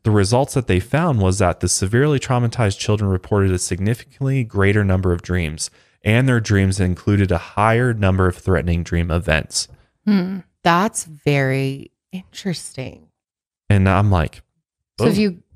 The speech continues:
Speaker 3: grew up in a chaotic household, you dream more, essentially?
Speaker 1: Yes.
Speaker 3: Wow. Well, that could explain why you don't dream, Janelle. I feel like your
Speaker 1: <laughs>
Speaker 3: life was pretty, like, chill as a kid.
Speaker 2: Besides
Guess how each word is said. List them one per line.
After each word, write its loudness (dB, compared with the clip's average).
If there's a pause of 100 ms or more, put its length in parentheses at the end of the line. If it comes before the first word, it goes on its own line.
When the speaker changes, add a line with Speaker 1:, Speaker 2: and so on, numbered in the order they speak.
(140)
Speaker 3:
grew 2
up -2
in 2
a 0
chaotic 0
household, -2
you -2 (540)
dream 0
more, -2
essentially? -2
Speaker 1:
Yes. -2 (640)
Speaker 3:
Wow. -2 (140)
Well, 0
that 0
could 2
explain -2
why 0
you 0
don't -2
dream, -2
Janelle. -8 (280)
I 2
feel 4
like 4
your 2
Speaker 1:
<laughs> 2
Speaker 3:
life -2
was -4
pretty, -4
like, -6
chill -4 (100)
as -10
a -8
kid. -6 (480)
Speaker 2:
Besides -6